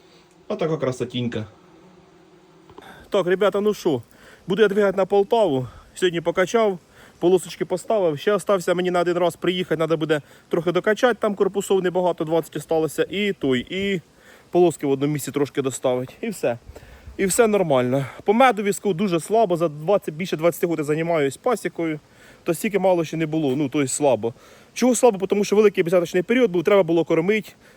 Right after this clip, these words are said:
хвости. Один плюс, що я продав пакети. Там, де я пакет не продавав, не хвіста сім'я, в мене є такі сім'ї, ті принесли по два магазина. А так десь магазин, десь менше, ну, це така картина. Нічого, все буде нормально,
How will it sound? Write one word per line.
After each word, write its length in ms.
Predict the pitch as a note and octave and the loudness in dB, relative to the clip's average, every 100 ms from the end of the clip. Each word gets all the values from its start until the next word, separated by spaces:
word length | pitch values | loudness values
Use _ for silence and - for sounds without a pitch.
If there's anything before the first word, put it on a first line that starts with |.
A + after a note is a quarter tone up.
| - | -6
хвости. 460 | - F3 - D3 | 0 0 2 0
Один 200 | D#3 A3 | 2 0
плюс, 320 | F#3+ A#3 C4 | 2 2 2
що 100 | - | 2
я 120 | F3+ F#3+ | 2 2
продав 300 | F3 E3+ D#3 | 2 2 2
пакети. 480 | D3+ A2+ G#2 A2 A#2+ - _ - - | 0 -2 -2 -4 -10 -16 _ -20 -6
Там, 140 | - A3+ | 0 4
де 80 | G#3 | 4
я 60 | |
пакет 320 | G3+ G#3 G3+ | 4 0 0
не 60 | G3 | 0
продавав, 520 | F#3+ F#3+ A3+ B3+ A#3+ - - - | 0 0 2 2 0 -4 -16 -6
не 160 | F#3 | -2
хвіста 380 | F#3+ G#3 G3+ F#3 | -2 -2 -2 -2
сім'я, 320 | E3 F#3 F#3 | -4 -4 -2
в 60 | F3 | 0
мене 200 | E3+ E3+ | 0 0
є 120 | E3 | 0
такі 240 | D3+ D#3 D#3 | -4 -8 -8
сім'ї, 320 | - D3+ D3+ - - | -6 -6 -6 -10 -8
ті 120 | - | -4
принесли 360 | A3 G3+ F3+ F#3 | 0 0 0 0
по 100 | E3 | 0
два 140 | D#3 | 0
магазина. 580 | D#3+ D3 C3+ A#2 A2+ B2 - _ - - - | 0 0 -2 -4 -6 -6 -10 _ -20 -16 -4
А 80 | B3 | 0
так 140 | B3 | 0
десь 160 | F3+ F#3 | -2 -4
магазин, 440 | E3+ E3+ D#3+ F#3+ | -2 -2 -2 -4
десь 200 | D3+ C#3+ | -4 -2
менше, 340 | G3 F3+ C#3+ | -2 -2 -4
ну, 200 | F3+ C#4 | -4 -4
це 160 | F3 D3+ | -2 -2
така 200 | C#3+ D3+ | -2 -2
картина. 480 | C#3 B2+ A2+ G#2+ B2+ - _ - - | -4 -6 -6 -8 -10 -16 _ -20 -8
Нічого, 320 | G#3 A3 F#3+ D#3 | -4 -2 0 0
все 240 | - A3 | 2 2
буде 180 | F#3 F3 | 2 -2
нормально, 600 | F3+ F#3+ A#3+ G#3+ G3+ | -2 2 2 2 0